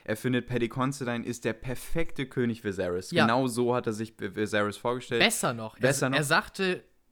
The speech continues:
Speaker 2: Paddy's Viserys
Speaker 1: Stimmt,
Speaker 2: ist
Speaker 1: ist ja noch,
Speaker 2: besser,
Speaker 1: ja, ist noch
Speaker 2: ist
Speaker 1: besser
Speaker 2: besser als
Speaker 1: als,
Speaker 2: die Figur,
Speaker 1: genau.
Speaker 2: die ich erfunden
Speaker 1: Ja, ja,
Speaker 2: habe.
Speaker 1: genau, richtig. Und, äh, er findet ihn großartig. Also,
Speaker 2: Ja.
Speaker 1: ja.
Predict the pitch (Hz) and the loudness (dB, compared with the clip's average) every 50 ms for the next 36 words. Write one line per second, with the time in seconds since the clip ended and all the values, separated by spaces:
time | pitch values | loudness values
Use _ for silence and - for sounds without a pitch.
0 | _ _ _ _ - 175 185 226 240 233 226 - - - _ _ _ _ 156 151 | _ _ _ _ -2 0 0 0 0 -2 -4 -8 -10 -12 _ _ _ _ -8 -4
1 | 147 160 175 175 156 165 180 - - - _ _ _ - 120 151 165 175 160 147 | 0 2 2 2 2 0 0 -4 -10 -14 _ _ _ -6 2 6 8 8 8 6
2 | 156 143 175 214 147 143 143 - - 147 147 147 151 151 151 143 143 - 135 139 | 4 6 8 8 10 8 8 10 10 12 12 12 12 12 10 8 6 2 2 2
3 | 156 143 151 165 214 214 175 156 147 - - 139 135 - 185 165 - 170 117 110 | 6 6 8 8 8 8 8 8 8 8 6 4 2 2 0 -2 2 2 2 4
4 | 104 - 208 190 190 175 - 170 165 - - 180 185 - 113 113 113 113 110 110 | 6 6 6 6 6 2 -2 -4 -4 -2 -2 -2 0 2 4 4 6 6 4 4
5 | 113 104 95 90 87 87 98 98 - - 87 - - - - - - - - 113 | 2 0 -2 -4 -4 -4 -6 -6 -6 -10 -14 -14 -14 -20 -20 -20 -14 -6 -2 0
6 | 113 107 - - 107 107 107 104 - 107 - - 117 110 107 95 104 95 92 98 | 0 0 0 0 2 2 2 2 2 -2 -2 0 -2 0 0 -2 -4 -4 -2 -2
7 | 104 107 - - - 82 87 - 95 87 - - - - 151 151 147 139 - - | -2 -2 -2 -4 -6 -6 -6 -8 -12 -12 -6 -6 -4 -2 0 2 0 0 -2 -6
8 | _ - - 107 95 - | _ -6 -4 -4 -4 -4